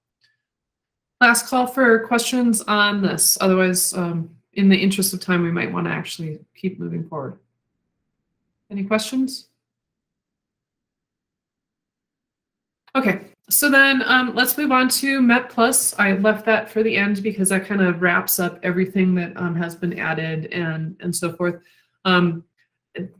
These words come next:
I could count up twenty-four different new, um, new use cases, but I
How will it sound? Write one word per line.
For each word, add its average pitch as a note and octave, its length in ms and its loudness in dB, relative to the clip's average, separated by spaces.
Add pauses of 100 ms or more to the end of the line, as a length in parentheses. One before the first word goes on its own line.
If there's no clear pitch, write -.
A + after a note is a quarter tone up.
(880)
I G3+ 100 2
could G#3+ 280 -8
count A#3+ 380 -6
up A#3 320 -4 (240)
twenty-four A3+ 680 0
different A3+ 380 -6
new, G#3 200 -6
um, G3+ 280 -2
new G3+ 80 -4
use G3 300 -2
cases, A3+ 400 -4
but F#3 140 -6
I F3 80 0